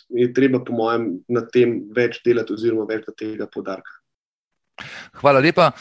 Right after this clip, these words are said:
Speaker 2: Eh, čas nas že malo priganja, jaz bi se na koncu vrnil še enkrat k Petri Robnikovi, ki pravzaprav koordinira ves ta projekt.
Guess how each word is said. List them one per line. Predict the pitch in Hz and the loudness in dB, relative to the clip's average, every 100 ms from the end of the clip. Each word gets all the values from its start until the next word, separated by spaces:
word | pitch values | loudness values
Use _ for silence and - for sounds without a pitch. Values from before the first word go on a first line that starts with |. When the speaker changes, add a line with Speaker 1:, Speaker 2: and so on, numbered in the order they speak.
| - - - | -18 -6 2
Speaker 2:
Eh, | 139 | 2
čas | - - 196 - | 2 2 2 2
nas | 170 139 | 0 0
že | 151 | 0
malo | 147 170 175 | 2 2 2
priganja, | 147 135 120 143 165 | 0 -4 0 0 2
jaz | 147 143 | 0 -2
bi | 131 | -6
se | - | -8
na | 123 | -6
koncu | 117 131 151 135 | -2 -4 -2 -4
vrnil | 131 135 127 | -2 -2 -4
še | 123 135 | -4 -4
enkrat | 131 117 | -4 -6
k | - - | -8 -4
Petri | 139 139 110 104 | -2 -2 -2 -2
Robnikovi, | 123 127 131 - 120 117 | 0 0 -2 0 0 0
ki | - 120 | -4 -8
pravzaprav | - 113 110 - 117 113 - - _ | -4 -2 -2 0 -2 -4 -14 -20 _
koordinira | - 147 135 113 123 147 151 127 | 2 6 6 4 2 4 4 4
ves | 139 - | 2 -2
ta | - 131 135 117 _ - _ | 0 0 0 -8 _ -20 _
projekt. | - 135 160 143 | -4 0 0 -2